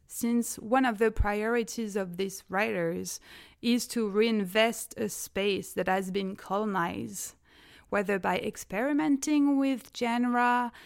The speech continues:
reclaiming narratives, or through political activism.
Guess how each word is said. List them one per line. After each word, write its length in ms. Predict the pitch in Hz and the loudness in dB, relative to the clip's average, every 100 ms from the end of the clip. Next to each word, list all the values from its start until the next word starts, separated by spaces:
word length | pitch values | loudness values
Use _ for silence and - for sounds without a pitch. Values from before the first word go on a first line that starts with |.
| - - | -20 -2
reclaiming 720 | 202 190 208 208 233 226 226 214 | -2 2 2 2 2 2 2 0
narratives, 880 | 196 208 214 - 214 208 196 190 - | 0 -2 -4 -2 -2 -2 -4 -10 -6
or 180 | 208 202 | -4 -4
through 300 | - 208 208 | -4 -4 6
political 640 | - 196 226 - 269 233 | 8 8 4 -2 -2 -2
activism. 840 | 185 180 - 180 185 165 - - | -2 -6 -8 -6 -6 -6 -6 -8